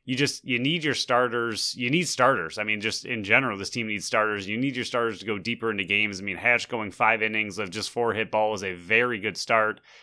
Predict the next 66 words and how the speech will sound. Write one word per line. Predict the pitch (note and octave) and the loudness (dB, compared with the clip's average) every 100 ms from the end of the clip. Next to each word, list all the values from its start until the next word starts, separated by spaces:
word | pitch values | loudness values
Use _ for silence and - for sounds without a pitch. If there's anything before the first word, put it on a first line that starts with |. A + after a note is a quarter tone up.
| _ | _
And | - B2+ | -2 0
then | A#2 | 0
to | G#2 | 0
see | B2+ A#2 | -2 0
the | G#2+ G#2 F2 | 4 4 4
bullpen | A2+ A2 G2+ G2+ | 2 2 -2 -2
give | G2+ | -2
it | F#2+ | 2
up | F#2+ - | 0 0
is | G2 F2 | -4 -8
just | - G2 - - | -8 -10 -10 -10
a | A2 | -6
real | A2 A2 | -2 -2
shame, | - A2 G#2+ | 0 0 0
especially | F#2+ B2 A2 G2+ | 0 -2 -2 -4
for | G#2+ | -4
a | |
team | - A2+ G2+ | -4 -6 -4
that | F#2+ | -4
is | F#2 | -4
just | F#2 F2+ | -8 -4
desperate | A2+ A2 - G#2+ | -2 -2 -2 -8
for | G2 | -6
wins | F#2 A2 G2+ | -4 -4 -4
right | F#2+ F#2 | -4 -2
now. | F#2 | -2
I | F#2+ | 0
know | G#2+ G#2+ G2+ - - _ _ | 0 0 -4 -12 -20 _ _
they're | B2 | -2
still | - C#3+ B2 | 2 4 6
obviously | A#2+ B2 A#2+ A2+ - | 6 4 2 -4 -2
in | E3 | -2
the | D3+ | -2
fight | - C#3+ C3 | 2 2 2
for | G#2 | -4
first | C3 B2 - | -6 -6 -4
place. | A#2 A#2 - | -2 0 0
They're | G2+ | 0
not | G#2 G#2+ - _ | 2 2 0 _
falling | - B2 A2 A2 | -6 0 0 0
off | G#2+ G2+ | 0 -2
the | G2+ | -2
face | A2+ A2+ | -2 -2
of | A2+ | -4
the | |
planet | A2 A#2+ A2 F#2+ - | -4 -2 -2 -4 -4
just | B2+ - - | -2 -2 -4
yet, | G#2 B2 B2+ | 2 4 4
despite | - G2 - D3 C#3 | -2 -6 0 0 0
losing | B2 G2 G#2 | -6 -4 -2
eleven | G2 F#2+ | -2 -2
to | F#2+ | -6
thirteen, | G#2+ G2 - G#2 G2 | -8 -8 -6 -6 -2
but | F#2+ F#2 - - - _ | -2 -2 -10 -20 -20 _
pitching | F#3 - D#3 B2+ | 2 4 2 0
seems | C#3+ C3+ | 0 -2
to | A2+ | -2
be | B2 | -2
the | A#2 | 0
glaring | A#2 A#2+ A#2+ G2+ | 2 4 4 2
hole. | A2+ A#2+ | 4 4
And | A#2+ | 4
on | G#2+ | 2
top | A2+ B2+ A#2+ | 2 2 2
of | |
that, | G#2+ G2+ F#2+ | 2 2 2